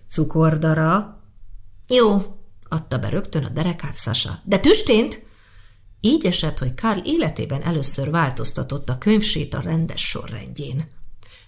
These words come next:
A Pino-féle kis fagylaltozóban csoki szószt vagy szórást kínáltak aznap. Sasha mind a kettőt kérte,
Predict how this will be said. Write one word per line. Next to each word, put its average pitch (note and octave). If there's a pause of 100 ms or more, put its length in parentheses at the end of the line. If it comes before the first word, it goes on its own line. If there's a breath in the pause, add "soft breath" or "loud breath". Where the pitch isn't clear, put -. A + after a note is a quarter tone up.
(120)
A -
Pino-féle G3+
kis -
fagylaltozóban D#3+
csoki F3
szószt F3
vagy C#3+
szórást -
kínáltak A#2+
aznap. G#2+ (300 loud breath)
Sasha E3+
mind E3
a -
kettőt -
kérte, E3